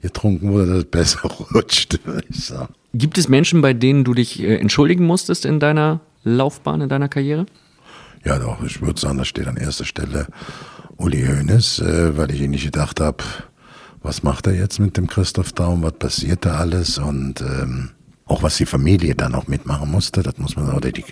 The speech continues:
Speaker 1: Kinder mit, äh, Morddrohungen, also da fühlte ich mich schon, äh, sehr, sehr verpflichtet, mich zu entschuldigen.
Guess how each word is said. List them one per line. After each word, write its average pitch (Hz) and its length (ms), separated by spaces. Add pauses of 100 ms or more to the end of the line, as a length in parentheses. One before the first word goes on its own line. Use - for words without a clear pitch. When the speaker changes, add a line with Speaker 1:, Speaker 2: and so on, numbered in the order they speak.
(400)
Speaker 1:
Kinder 90 300
mit, 60 340
äh, 64 240
Morddrohungen, 73 800
also 71 280 (200)
da - 80
fühlte - 400
ich - 240
mich - 180
schon, 69 380
äh, 65 560
sehr, 67 220
sehr 64 160
verpflichtet, - 840 (320)
mich 80 220
zu - 160
entschuldigen. 64 520